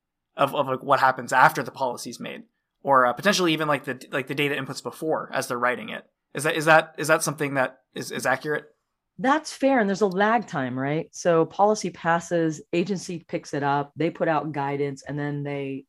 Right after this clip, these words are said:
Speaker 2: um, and then it gets implemented at the very local or state level. That's a long string,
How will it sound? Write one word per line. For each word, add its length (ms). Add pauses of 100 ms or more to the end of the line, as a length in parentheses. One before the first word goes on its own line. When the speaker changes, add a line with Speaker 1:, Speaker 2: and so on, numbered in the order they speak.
Speaker 2:
um, 240
and 180
then 140
it 120
gets 180
implemented 600
at 120
the 60
very 280
local 360
or 180
state 320
level. 320 (680)
That's 340
a 120
long 800
string, 580